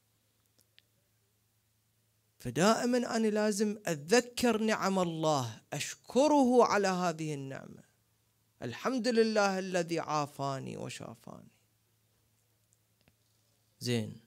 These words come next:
هذا من جانب. من جانب آخر، أن هذه النعم التي الله تبارك وتعالى أعطانا إياها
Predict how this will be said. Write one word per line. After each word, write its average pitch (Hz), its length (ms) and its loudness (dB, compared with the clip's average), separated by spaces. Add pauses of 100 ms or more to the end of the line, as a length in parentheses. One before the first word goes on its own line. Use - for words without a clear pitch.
(920)
هذا 214 200 0
من 139 220 -4
جانب. 110 400 -8 (520)
من 120 200 -6
جانب 226 460 -2
آخر، 180 640 -4 (680)
أن 139 340 -6
هذه 214 720 -2
النعم 170 640 -2
التي 135 800 -10
الله 131 340 -8
تبارك 123 600 -10
وتعالى 120 600 -10
أعطانا 120 840 -12
إياها 190 640 -10